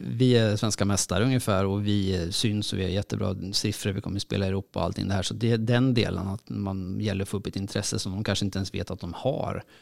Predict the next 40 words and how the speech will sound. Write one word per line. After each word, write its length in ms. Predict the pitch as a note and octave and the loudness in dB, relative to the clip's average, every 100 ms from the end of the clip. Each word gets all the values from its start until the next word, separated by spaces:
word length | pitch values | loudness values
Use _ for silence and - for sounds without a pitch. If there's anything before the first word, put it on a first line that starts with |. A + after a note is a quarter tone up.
| _ _ _ - | _ _ _ -6
Eh, 520 | A#2 E2+ F2 E2+ - | -4 -4 -6 -8 -6
och 300 | G#2 G#2 G2 | -4 -4 -4
ni 120 | G2 | -2
behöver 260 | A#2+ A2+ F#2+ | 0 0 0
synas 460 | G2+ F#2 F#2 C3+ | -4 -4 -4 -4
nu. 160 | A#2+ E2 | -2 -4
Det 320 | E2+ F#2+ F#2 | -4 -4 -4
är, 40 | - | 0
allting 340 | C3 B2+ G#2+ | 0 2 0
är 40 | F2+ | -2
inte 180 | F2 | -4
stendött, 640 | F2 F2 E2+ C#2+ G2+ - - | -6 -4 -6 -4 -6 -8 -10
liksom. 260 | B2 G2+ | -8 -8
Så 80 | G#2+ | -6
att 120 | G#2 | -6
det 220 | - G2 | -4 0
gäller 260 | A2 G2+ G2+ | 2 2 2
ju 80 | B2+ | 2
att 100 | B2 | 0
påkalla 480 | C3+ A#2 - G2 G2 | 0 -2 0 0 0
ett 260 | - - - G#2+ G2 | -4 -14 -10 -8 -4
behov 480 | A2 B2+ C#3 B2+ A2+ | -2 2 4 4 2
och 120 | G#2+ | 2
hitta 280 | A#2+ - G2+ | 0 0 -2
ett 100 | - | -2
intresse 400 | G#2 - G2+ G2+ | -2 -2 -2 -2
som 140 | G2 | -2
de 100 | F#2+ | -2
kanske 220 | G2+ F#2+ G#2 | 0 0 0
inte 120 | G2+ | -2
själva 320 | - G#2 F#2 | 0 0 0
vet 240 | F#2 F2+ | -2 -4
att 80 | - _ _ | -6 _ _
det 60 | - | -6
finns 320 | A2 C#3+ D3+ | 0 0 2
idag. 160 | C3 F#2 | 2 2
För 80 | A2 | 2
många 220 | A2 G#2 | 2 2
har 60 | |
ju, 140 | B2+ | 2